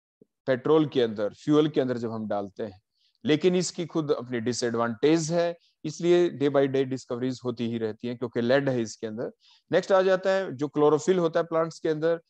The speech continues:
उसके अंदर एलिमेंट कौन सा होता है? वो एलिमेंट होता है मैग्नीशियम, ये आपको याद रखना है। Magnesium is the element which is present in the chlorof-, chlorophyll, which is the main pigment during,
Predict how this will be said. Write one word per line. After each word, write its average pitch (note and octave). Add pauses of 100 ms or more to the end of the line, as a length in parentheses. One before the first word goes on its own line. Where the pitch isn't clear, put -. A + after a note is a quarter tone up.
(120)
उसके G3
अंदर G3
एलिमेंट G#3
कौन D#3
सा B2+
होता G#2+
है? F2+ (680)
वो D3
एलिमेंट D3
होता B2+
है C3
मैग्नीशियम, B2+
ये A2
आपको B2+
याद B2
रखना C3
है। C#3
Magnesium F3+
is E3+
the E3
element D#3+
which D3+
is D3
present C3+
in A#2
the A#2
chlorof-, E3 (420)
chlorophyll, D#3+
which F3+
is F#3
the F3+
main F#3+
pigment D#3+
during, D3+